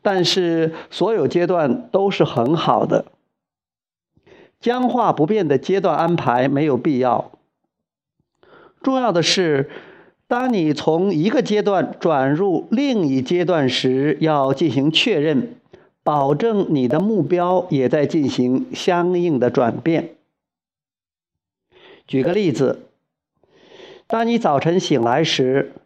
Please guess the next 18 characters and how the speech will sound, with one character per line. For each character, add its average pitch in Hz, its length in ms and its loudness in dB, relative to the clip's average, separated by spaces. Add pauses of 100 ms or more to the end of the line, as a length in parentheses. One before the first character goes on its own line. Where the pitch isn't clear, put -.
你 156 260 0
进 185 300 0
入 185 140 0
了 147 120 0
一 131 120 0
个 139 240 0
新 202 320 0
的 147 100 2
阶 131 200 0
段。 127 360 0 (1200)
从 233 240 -2
醒 151 340 0
来 135 360 0
到 160 380 0
下 165 260 0
床 156 240 0
之 185 80 2
前， 151 460 0